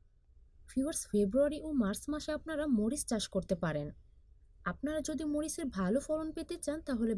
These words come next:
বাড়ি মরিচ এক, বাড়ি মরিচ দুই, বাড়ি মরিচ তিন এর যে কোনো জাতের বীজ লাগিয়ে দিতে পারেন। তবে বাড়ি মরিচ এক সারা বছরই চাষ করা যায়।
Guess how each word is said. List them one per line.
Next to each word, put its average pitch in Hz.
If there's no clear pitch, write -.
বাড়ি 202
মরিচ 302
এক, 277
বাড়ি 190
মরিচ 294
দুই, 208
বাড়ি 214
মরিচ 311
তিন 247
এর 208
যে 226
কোনো 311
জাতের 294
বীজ 294
লাগিয়ে 220
দিতে 208
পারেন। 151
তবে 202
বাড়ি 185
মরিচ 302
এক 233
সারা 208
বছরই 311
চাষ 233
করা 160
যায়। 143